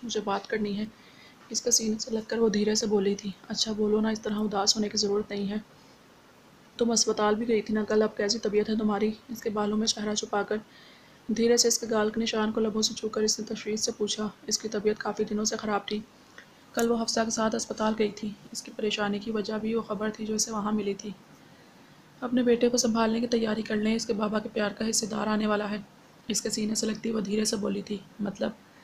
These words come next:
"एक, मतलब तुम pregnant हो, ओ मेरे अल्लाह, मतलब मैं बाबा बनने वाला हूँ।"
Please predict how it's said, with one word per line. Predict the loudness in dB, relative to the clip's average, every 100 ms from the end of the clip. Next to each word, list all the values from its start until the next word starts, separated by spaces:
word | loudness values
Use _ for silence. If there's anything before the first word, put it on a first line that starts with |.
| -20 -20 -20 -6
"एक, | 0 0 -2 -18 -8 -4
मतलब | -4 -2 -4 0
तुम | 0
pregnant | 0 -2 -2 -2 -2
हो, |
ओ | 0 0
मेरे | 0 0
अल्लाह, | -2 -6 -6 -6
मतलब | -2 0
मैं | 2 2
बाबा | 0 2
बनने | 2 2
वाला | 2 2
हूँ।" | 0 -2